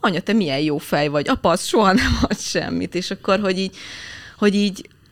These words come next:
már ebbe is így segíteni, és akkor így erről tök sokat, ö, szoktunk beszélgetni,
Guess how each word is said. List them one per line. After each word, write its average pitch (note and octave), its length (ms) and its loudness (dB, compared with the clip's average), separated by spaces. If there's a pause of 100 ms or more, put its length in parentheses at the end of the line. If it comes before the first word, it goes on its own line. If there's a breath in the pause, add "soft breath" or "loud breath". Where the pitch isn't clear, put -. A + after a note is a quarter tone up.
(280)
már G#3+ 200 2
ebbe F#3+ 280 2
is D#3 260 0
így D#3+ 120 -6
segíteni, D3+ 560 -4
és - 140 -4
akkor F3+ 200 -6
így E3+ 140 0
erről F3 240 0
tök - 160 -8
sokat, - 440 -8
ö, D3+ 140 -4
szoktunk D#3+ 460 -8
beszélgetni, F#3 760 -2